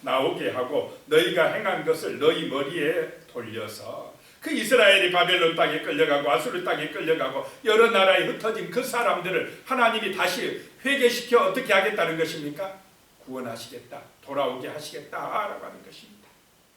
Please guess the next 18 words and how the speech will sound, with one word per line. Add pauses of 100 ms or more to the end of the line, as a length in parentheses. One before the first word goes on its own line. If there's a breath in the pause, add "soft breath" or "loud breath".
(540 soft breath)
진실로
우리의
마음에, (300)
우리의
허물과
죄를
회개하고 (420 soft breath)
하나님의
아들
예수를
믿는
사람들에게는 (220 loud breath)
구원
역사가
나타날
줄로
믿으시기
바랍니다.